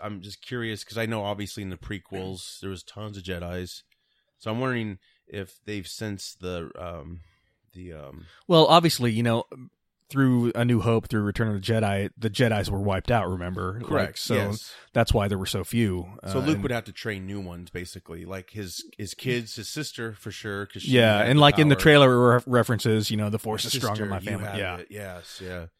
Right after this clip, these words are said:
Speaker 2: Yeah, so there's gonna be a new generation probably that need, that either has it and needs to be trained in the ways of the Force or, or, uh, or something along those lines,
Speaker 1: Like,
Speaker 2: or
Speaker 1: the
Speaker 2: maybe it,
Speaker 1: abil-,
Speaker 2: yeah.
Speaker 1: the, yeah, the abilities probably didn't die with the Jedis. Like,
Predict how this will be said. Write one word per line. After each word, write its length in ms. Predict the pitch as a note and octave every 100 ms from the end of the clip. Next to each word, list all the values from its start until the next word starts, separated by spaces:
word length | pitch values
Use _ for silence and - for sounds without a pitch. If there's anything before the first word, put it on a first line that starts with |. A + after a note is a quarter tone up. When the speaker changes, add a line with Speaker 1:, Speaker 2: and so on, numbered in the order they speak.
| -
Speaker 2:
Yeah, 160 | A2
so 220 | G2 C#3
there's 180 | C3 C#3
gonna 160 | D#3+ D#3
be 220 | B2+ B2+
a 60 | A2+
new 420 | A#2 A#2 A2 G#2
generation 720 | G2+ A2+ G#2+ G#2 G#2 - G2+
probably 420 | A#2 A2 G#2 G#2+
that 300 | G2+ G2+ G2+ - _ _
need, 320 | G#2+ G#2+ G#2 -
that 240 | F#2 G2+ G2+
either 280 | A2 G#2+
has 340 | F#2 A#2+ A#2+ A2+
it 300 | A#2+ A2 -
and 500 | G#2+ G2+ G#2 G2 F2+
needs 180 | G#2 G2+
to 40 |
be 80 | G#2+
trained 380 | - G#2+ A#2 A2+
in 80 |
the 60 | A2+
ways 200 | A2+ A#2
of 80 | A2
the 80 | A2
Force 480 | A2 G#2+ G#2+ G2
or, 220 | A#2 G2+ - _ - - -
or, 300 | - G#2+ G#2
uh, 320 | G2+ G2+ F#2+ F#2+ G2 _ _ - _ _
or 460 | - G#2 G#2 G2+ G2+ _ _ _ _ _
something 340 | - E3+ D#3 B2+
along 220 | A2+ A2+
those 140 | G2+
lines, 200 | G#2+ G2
Speaker 1:
Like, 80 | -
Speaker 2:
or 20 |
Speaker 1:
the 40 | A#2
Speaker 2:
maybe 200 | B2+ A#2+
it, 20 |
Speaker 1:
abil-, 140 | A#2 F3+
Speaker 2:
yeah. 340 | C#3+ B2 F#2 F#2+
Speaker 1:
the, 80 |
yeah, 140 | C3 G#2
the 160 | G#2+
abilities 560 | A#2 F#2+ D#3+ E3 C#3 A2+
probably 320 | - A2 G#2+
didn't 300 | G2+ F#2 F2
die 260 | F#2 F#2 G2+
with 140 | F#2+
the 80 | F2+
Jedis. 560 | F2 F2+ F2 F2+ F2+ G2
Like, 260 | F#2 -